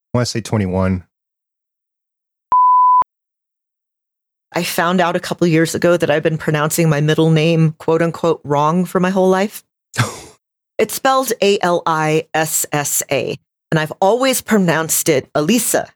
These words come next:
Speaker 2: I guess I don't know why, because I mentioned something that somebody said, "Alyssa,"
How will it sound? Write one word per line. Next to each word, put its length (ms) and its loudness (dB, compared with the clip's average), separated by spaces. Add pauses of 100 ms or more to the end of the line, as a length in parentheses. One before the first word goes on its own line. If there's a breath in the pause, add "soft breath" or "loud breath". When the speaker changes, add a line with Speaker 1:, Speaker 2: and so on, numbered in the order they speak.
(1040)
Speaker 2:
I 60 -2
guess 360 0
I 100 2
don't 220 0
know 120 2
why, 340 2
because 920 0
I 140 -2
mentioned 520 -2
something 300 -2
that 240 -2
somebody 360 -2
said, 260 0
"Alyssa," 640 0